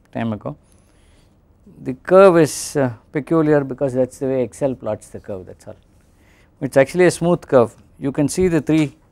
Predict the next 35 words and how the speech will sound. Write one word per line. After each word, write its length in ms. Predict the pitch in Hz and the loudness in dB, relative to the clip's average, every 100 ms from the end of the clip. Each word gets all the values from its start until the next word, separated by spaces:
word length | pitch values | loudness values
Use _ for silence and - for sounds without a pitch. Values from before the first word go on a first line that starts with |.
| _ _ _ _ _ | _ _ _ _ _
that 160 | 156 - | -6 -6
straight 420 | - 175 185 185 | 0 2 2 2
line 360 | 185 190 170 - _ _ _ _ _ _ _ _ _ _ _ _ | 0 0 -4 -10 _ _ _ _ _ _ _ _ _ _ _ _
is 340 | 151 135 - - | -6 -6 -8 -10
x 320 | 147 - - | -10 -10 -2
one 260 | 165 160 | 0 0
mu 160 | 156 156 | 0 2
one 320 | 151 147 135 - - - - | 2 2 -4 -10 -20 -20 -2
plus 280 | 143 135 139 | -2 -2 -10
x 160 | - | -16
two 200 | - 151 | -4 -4
mu 240 | 143 139 127 | -2 -4 -4
two 200 | 139 123 | -4 0
by 160 | 120 | 0
R 120 | 110 | 0
T. 240 | 107 120 107 _ _ _ _ _ _ _ _ _ _ _ _ _ _ _ _ _ _ _ - | -4 -10 -10 _ _ _ _ _ _ _ _ _ _ _ _ _ _ _ _ _ _ _ -4
Mu 180 | 165 170 | 2 6
one 220 | 180 180 | 4 8
by 140 | 156 | 8
R 140 | 147 147 | 8 8
T 200 | 165 156 | 4 4
I 20 | |
have 140 | 127 | 4
taken 260 | 143 147 151 | 2 2 0
as 100 | 135 | 0
point 380 | - 135 135 135 | 2 2 0 -2
three, 220 | 156 151 | -4 -4
mu 240 | 143 147 | -4 -6
two 160 | 156 143 | -6 -2
by 160 | 127 | 2
R 140 | 123 120 | 2 0
T 180 | 135 127 | -4 -8
as 100 | - | -8
point 420 | 117 113 110 - | -14 -12 -14 -14
two. 200 | 123 | -16